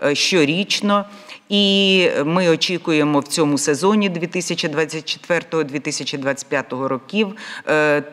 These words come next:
тр-, трьохвалентну вакцину, в складі якої два віруси групи А і один вірус групи Б Вікторія. Вакцинуватися бажано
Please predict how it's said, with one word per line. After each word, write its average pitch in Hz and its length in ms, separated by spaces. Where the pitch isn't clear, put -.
тр-, 170 320
трьохвалентну 165 840
вакцину, 131 640
в 139 140
складі 151 440
якої 139 840
два 135 380
віруси 131 560
групи 143 380
А 208 240
і 139 140
один 156 340
вірус 151 320
групи 127 380
Б 143 280
Вікторія. 113 680
Вакцинуватися 226 1120
бажано 185 760